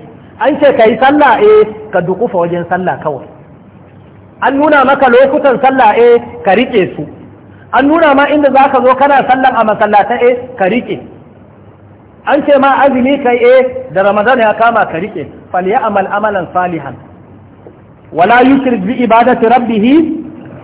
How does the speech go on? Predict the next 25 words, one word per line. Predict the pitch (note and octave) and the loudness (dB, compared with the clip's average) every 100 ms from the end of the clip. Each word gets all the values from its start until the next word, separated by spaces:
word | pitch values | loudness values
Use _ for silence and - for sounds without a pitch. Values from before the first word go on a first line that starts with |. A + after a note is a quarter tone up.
| - | -4
kada | C#4 C#4+ A#3+ | 0 0 0
ka | A3+ | 0
yadda | G#3 F#3+ D#3+ C4+ | 0 -2 -2 0
ka | A#3+ | 0
yi | A3+ | 0
associating | - G3 G3+ G3 F#3 G3 A#3+ A#3+ A3 G3 | -2 -4 -2 -6 -4 -2 0 0 -4 -6
wani | F#3 G#3+ | -6 -6
partner | G3+ G#3+ A3 A3 B3 A3 C3 B2+ - - - - - | -4 -2 -2 -2 -6 -4 -6 -12 -20 -20 -20 -20 -16
lokacin | F3 A#3 A#3 G3+ G#3+ | -6 -6 -4 -8 -6
da | G3 | -6
kake | F3+ F#3+ F#3+ | -6 -6 -6
bauta | D#3+ F#3 F3+ F3 | -4 -4 -2 -4
wa | E3 E3 | -2 -4
Allah. | E3 D3+ A2+ - - - | -6 -6 -10 -18 -20 -8
Ka | E3+ | -4
rika | G3 A#3 G3 - | -2 -4 -8 -6
shigo | F#3 A3+ A#3+ | 0 2 2
da | E3 | 2
wani. | D3 E3 D3 E3 - - - - | -2 -4 -6 -14 -16 -20 -20 -12
Ashirku | F#3+ - C#4 D4 - | -12 -6 -4 -4 -2
anan | C4 G#3+ B3 | -2 0 -2
an | A#3 - | -4 -4
ce | |
ashirkul | F#3+ F#3 A3+ A#3+ G#3+ F#3+ | -6 -6 -6 -4 -4 -2
asgar, | G#3+ E3 F#3 D3 - - | -2 0 -2 -4 -8 -18